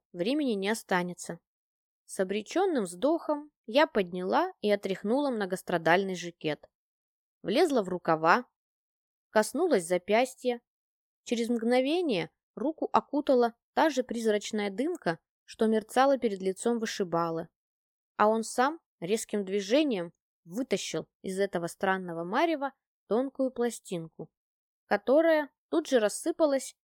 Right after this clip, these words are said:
яркими искрами и исчезла. Ну а дальше мне ничего не оставалось, кроме как идти обратно.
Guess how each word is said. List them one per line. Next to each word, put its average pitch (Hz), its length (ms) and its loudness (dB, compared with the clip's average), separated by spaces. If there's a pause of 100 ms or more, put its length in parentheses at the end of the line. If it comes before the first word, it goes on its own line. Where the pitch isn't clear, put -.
(120)
яркими 220 600 0
искрами 220 720 -6 (300)
и 254 160 -8
исчезла. 165 600 -8 (1120)
Ну 233 220 2
а 233 100 6
дальше 208 400 4
мне 220 200 0
ничего 240 420 -2
не 254 140 0
оставалось, 226 760 2 (360)
кроме 330 280 2
как 220 260 2
идти 220 300 0
обратно. 170 640 0